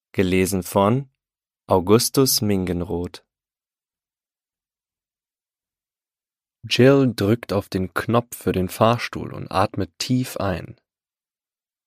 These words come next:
Die Tür öffnet sich und sie tritt auf weichen Teppich,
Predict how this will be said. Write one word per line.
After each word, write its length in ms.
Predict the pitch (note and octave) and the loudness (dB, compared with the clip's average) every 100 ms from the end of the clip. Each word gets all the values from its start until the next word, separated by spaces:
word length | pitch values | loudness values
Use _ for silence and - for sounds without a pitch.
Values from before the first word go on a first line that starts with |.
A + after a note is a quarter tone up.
| _ | _
Die 120 | - - | -6 -4
Tür 440 | - F2+ G2 A#2+ | 0 4 4 4
öffnet 460 | - G2 - G2 - | -2 -6 -4 -6 -6
sich 340 | - - - | -14 -16 -16
und 180 | G2+ B2+ | -16 -10
sie 220 | - G2+ | -8 -8
tritt 400 | - - C3+ - | -4 2 2 2
auf 240 | F2+ - - | -6 -8 -16
weichen 920 | F#2+ F2+ F#2 A#2 - - A#2+ A2+ A#2 | -4 0 0 -2 -8 -6 -4 -4 -8
Teppich, 580 | - - - - - _ | -10 -12 -12 -18 -18 _